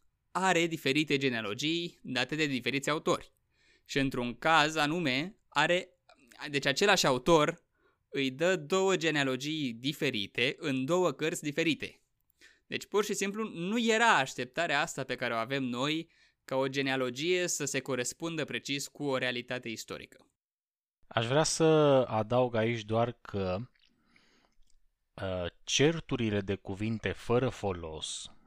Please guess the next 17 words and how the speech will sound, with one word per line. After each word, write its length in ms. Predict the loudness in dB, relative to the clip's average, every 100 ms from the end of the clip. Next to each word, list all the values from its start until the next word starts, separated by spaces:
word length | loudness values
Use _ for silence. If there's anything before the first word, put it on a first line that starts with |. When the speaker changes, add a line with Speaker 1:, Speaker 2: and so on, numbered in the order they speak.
| _ _
Speaker 2:
așa 300 | -18 -8 -8
cum 160 | -6 -6
ne 100 | -6
spune 320 | -8 -6 -6
Petru, 580 | -6 -6 -6 -8 -14 -14 -18 _ _ -20 -20 -20 -20 _ -20 -20 -18 -18 -18 -20 -20 -20
sunt 680 | -14 -4 -2 -2 -4 -14 -20 -20 _ _
certuri. 720 | 2 4 4 2 -14 -14 -16 -18 -20 _ _ _ _ _ -20 _
Deci 160 | -12 -8
nu 80 | -6
sunt 280 | -4 -6
dezbateri, 840 | -4 -8 -4 2 2 4 2 2 0 -12 -20 -20 _ -10
nu 100 | -10
sunt 280 | -4 -4
conversații, 1160 | -2 -6 -4 -6 -2 4 4 2 -6 -8 -8 -10 _ _ _ -20 -12
nu 180 | -6 -4
sunt 420 | -4 -4 -4 -6
dialoguri. 880 | -10 -8 -2 0 0 -2 -2 -4 -6